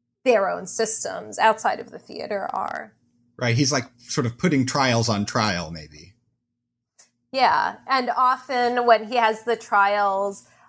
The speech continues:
Speaker 1: on stage, like in, um, Man is Man or The Rise and Fall of the City of Mahagoni, there's also an onstage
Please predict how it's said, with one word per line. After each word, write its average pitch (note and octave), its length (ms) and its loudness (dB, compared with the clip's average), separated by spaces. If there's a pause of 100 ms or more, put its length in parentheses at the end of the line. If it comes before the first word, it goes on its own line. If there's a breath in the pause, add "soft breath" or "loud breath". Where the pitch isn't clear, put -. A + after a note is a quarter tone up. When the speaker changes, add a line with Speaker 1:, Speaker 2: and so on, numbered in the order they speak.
(140)
Speaker 1:
on G#3+ 300 0
stage, D4 800 -2
like G3 360 4
in, G3+ 400 0
um, F#3 500 -2 (340)
Man G3+ 280 2
is F3+ 200 -8
Man B3+ 480 0
or G3 220 -2
The G3+ 120 -2
Rise F#3+ 220 4
and G3+ 120 -6
Fall G3+ 200 4
of G3 100 -8
the A3 80 0
City A3 280 4
of G3+ 140 -4 (380 soft breath)
Mahagoni, A3 800 0 (180 loud breath)
there's A#3+ 260 2 (260)
also A3+ 920 2
an A3 160 2 (120)
onstage G3+ 960 -2